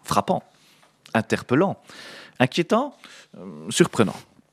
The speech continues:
Une rapide analyse politique permet cette réflexion. Certains citoyens,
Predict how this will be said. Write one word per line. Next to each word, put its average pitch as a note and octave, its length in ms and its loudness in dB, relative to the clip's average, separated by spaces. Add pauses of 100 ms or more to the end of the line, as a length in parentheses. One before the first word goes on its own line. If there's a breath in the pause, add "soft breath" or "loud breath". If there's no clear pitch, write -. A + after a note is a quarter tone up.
(760)
Une D#3+ 200 4
rapide F3 380 2
analyse A#2 400 2
politique - 600 -4
permet C#3 260 -2
cette A#2 220 -2
réflexion. - 640 -2 (520 loud breath)
Certains A#2 440 4
citoyens, G#2+ 580 0